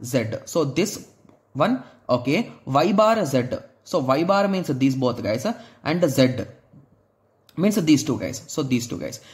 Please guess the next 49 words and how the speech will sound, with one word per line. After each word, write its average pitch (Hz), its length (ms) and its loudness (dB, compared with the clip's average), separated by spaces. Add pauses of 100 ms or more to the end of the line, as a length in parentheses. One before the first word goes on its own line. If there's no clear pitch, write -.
(120)
Similarly, 220 580 2
X 143 180 -4
Y. 113 240 -2 (160)
So - 140 -6
X 156 280 0
Y 147 180 2
means 156 160 0
this 151 220 -2
whole 110 220 -2
thing 110 180 -4
will 107 100 -4
be 156 80 -4
coming. 120 300 -6 (380)
Okay. 135 520 -8 (180)
Yes. - 360 -16
So 247 200 0
now 247 220 2
if 285 160 2
you - 140 0
observe, 139 520 -2 (220)
so 277 240 4
now 226 400 0 (300)
<laughs> - 40 -16
our 180 240 -2
equation 214 440 -4
is 220 80 -2
more 202 380 2
compressed, 143 440 0
right? 123 300 2 (180)
So - 120 4
you 214 120 4
can 220 220 4
make 226 200 2
these 208 400 2
four 208 220 2
into 170 280 0
one 143 240 2
piece. 113 280 -2 (520)
Okay, 139 540 -2
and 202 180 2
you 214 60 2
can 208 180 0
take 214 160 2 (140)
these 196 320 0
two 175 180 2
as 165 180 -2
one 135 200 2
piece, 110 200 -4
right? 135 260 0